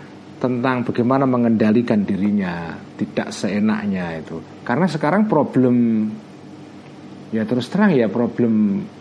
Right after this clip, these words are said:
problem anak-anak modern adalah mereka dibanjiri dengan banyak hal-hal yang membuat mereka menikmati dirinya sendiri, ya. Kadang-kadang sampai mereka tidak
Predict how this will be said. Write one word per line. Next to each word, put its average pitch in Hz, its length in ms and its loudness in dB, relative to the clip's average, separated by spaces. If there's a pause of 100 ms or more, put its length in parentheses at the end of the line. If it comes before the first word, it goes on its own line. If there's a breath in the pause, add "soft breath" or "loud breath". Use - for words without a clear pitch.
problem 113 480 0
anak-anak 113 480 0
modern 113 560 0
adalah 110 400 0
mereka 139 640 -2 (1120)
dibanjiri 120 960 2
dengan 117 640 2 (1160 loud breath)
banyak 135 400 2
hal-hal 131 560 2
yang 131 240 4
membuat 123 480 2
mereka 127 560 0 (480)
menikmati 127 1120 4 (1040 loud breath)
dirinya 131 400 4
sendiri, 131 560 4 (240)
ya. 85 160 -8 (240)
Kadang-kadang 123 560 0
sampai 123 320 0
mereka 120 400 0
tidak 110 400 0